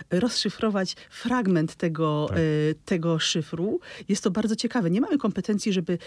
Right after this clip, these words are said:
Speaker 1: cały ten szyfr, e, złamać. Natomiast pierwsze słowa udało nam się rozszyf-, i to jest bardzo ciekawe, bo tam
Speaker 2: Fecit,
Speaker 1: mówię,
Speaker 2: tak?
Speaker 1: Fecit, tak, zrobił. E, kto zrobił, co zrobił, tego niestety, no nie wiemy. Nie, nie udało nam się
Speaker 2: Otwarte
Speaker 1: dalej.
Speaker 2: pytanie, może
Speaker 1: Tak,
Speaker 2: też do
Speaker 1: do
Speaker 2: naszych
Speaker 1: czytelnika.
Speaker 2: słuchaczek i słuchaczy. <laughs> Może uda im się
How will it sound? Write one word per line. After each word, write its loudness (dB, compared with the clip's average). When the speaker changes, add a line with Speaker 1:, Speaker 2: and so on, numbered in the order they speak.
Speaker 1:
cały 0
ten 0
szyfr, -2
e, -8
złamać. 0
Natomiast 0
pierwsze 0
słowa 0
udało 0
nam 2
się -2
rozszyf-, -6
i -2
to 2
jest 0
bardzo 0
ciekawe, -4
bo -2
tam 0
Speaker 2:
Fecit, 4
Speaker 1:
mówię, 2
Speaker 2:
tak? -2
Speaker 1:
Fecit, -4
tak, -2
zrobił. 0
E, 4
kto 0
zrobił, 2
co 2
zrobił, 2
tego 0
niestety, 0
no 2
nie 6
wiemy. 4
Nie, 4
nie 6
udało 2
nam 0
się 2
Speaker 2:
Otwarte 2
Speaker 1:
dalej. 4
Speaker 2:
pytanie, 2
może 4
Speaker 1:
Tak, 2
Speaker 2:
też 2
do 2
Speaker 1:
do 6
Speaker 2:
naszych 4
Speaker 1:
czytelnika. 4
Speaker 2:
słuchaczek 4
i 4
słuchaczy. 2
<laughs> 2
Może 4
uda 2
im 2
się 0